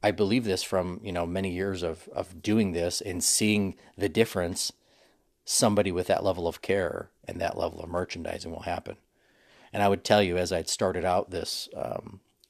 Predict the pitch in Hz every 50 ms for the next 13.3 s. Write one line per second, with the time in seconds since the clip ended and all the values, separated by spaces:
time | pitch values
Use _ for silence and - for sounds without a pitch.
0 | _ _ - 120 - - - - - - 90 - - - 90 - - 87 90 95
1 | - 110 - _ _ _ _ _ _ _ _ _ _ _ _ _ _ _ _ _
2 | _ _ - _ - 131 - - 107 101 101 107 117 - - 95 - - 90 78
3 | 87 82 85 - - - - 80 85 90 80 76 - _ _ _ _ _ _ 87
4 | 85 82 80 80 90 98 95 80 73 - - 90 85 - 87 - - 90 82 82
5 | 85 - - - _ - 95 92 82 82 82 80 85 80 78 82 82 80 80 78
6 | 78 80 80 82 92 90 80 - - _ _ - _ _ - - - - - -
7 | - - - - - - - - - - - _ _ _ _ _ _ _ _ 135
8 | 131 120 - - 143 160 - - 156 151 139 - 131 117 107 - 123 123 - -
9 | 117 104 98 - 101 92 90 87 82 - - _ _ _ _ _ _ _ _ _
10 | - - - _ _ _ _ _ _ - 214 - - - 185 151 117 92 82 -
11 | - _ _ _ _ _ _ _ _ _ _ _ _ _ _ _ _ _ _ _
12 | _ - - 90 78 - - 82 80 85 87 85 - 85 - - 98 95 107 -
13 | - 78 - - -